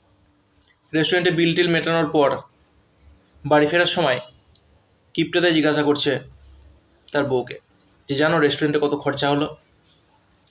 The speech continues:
কিপটাদা বউ বলছে, "ঠিক আছে, খরচা হলো তো কী হয়েছে, আমরা দুজনেই তো খেয়েছি।" তো কিপটাদা বলছে, "আচ্ছা ঠিক আছে, তুমি যে খেলে,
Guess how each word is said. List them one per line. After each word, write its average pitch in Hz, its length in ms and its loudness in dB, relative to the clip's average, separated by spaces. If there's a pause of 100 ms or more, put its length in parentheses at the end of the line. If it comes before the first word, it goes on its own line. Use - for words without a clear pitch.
(300)
কিপটাদা 165 320 -2
বউ 165 100 2
বলছে, 170 200 2
"ঠিক 190 200 -2
আছে, 147 160 0
খরচা 143 320 -2
হলো 180 120 2
তো 185 100 -2
কী 151 140 0
হয়েছে, 131 220 0
আমরা 139 180 -2
দুজনেই 156 340 0
তো 208 80 0
খেয়েছি।" 147 360 -2 (1400)
তো - 60 -4
কিপটাদা 175 260 0
বলছে, 185 180 2
"আচ্ছা 190 140 -2
ঠিক 190 180 -2
আছে, 160 180 2
তুমি 170 180 -2
যে 180 120 2
খেলে, 160 340 0